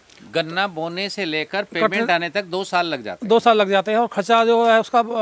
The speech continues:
Speaker 2: continue चलता ही रहता है आज गन्ने का जो है। तो उससे परेशान होकर हमने भी चलो नई फसल करते हैं, तो हमारा मन फिर केले बन-, लगाने का करा जी।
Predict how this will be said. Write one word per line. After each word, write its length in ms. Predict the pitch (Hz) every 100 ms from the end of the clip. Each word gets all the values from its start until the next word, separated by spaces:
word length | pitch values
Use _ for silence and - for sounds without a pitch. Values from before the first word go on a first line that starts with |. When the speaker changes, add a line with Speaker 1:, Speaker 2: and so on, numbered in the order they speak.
| 214 214 233 240
Speaker 2:
continue 340 | - 208 233
चलता 240 | 226 220 220
ही 60 |
रहता 180 | 190 175
है 80 | 156
आज 60 |
गन्ने 220 | 156 151 139
का 100 | 131
जो 80 |
है। 140 | 127 139 _ - - _ -
तो 60 |
उससे 240 | 214 - 226
परेशान 380 | 226 208 220
होकर 180 | 214 220
हमने 200 | 220 226
भी 120 | 226
चलो 220 | 233 233 220
नई 160 | 208
फसल 200 | 196 208
करते 240 | 202 185 196
हैं, 140 | 202 -
तो 80 | 202
हमारा 240 | 196 208
मन 120 | 214
फिर 140 | 196 190
केले 180 | 202 196
बन-, 140 | 202
लगाने 340 | 214 190 185 180
का 60 |
करा 200 | 170 147
जी। 140 | 131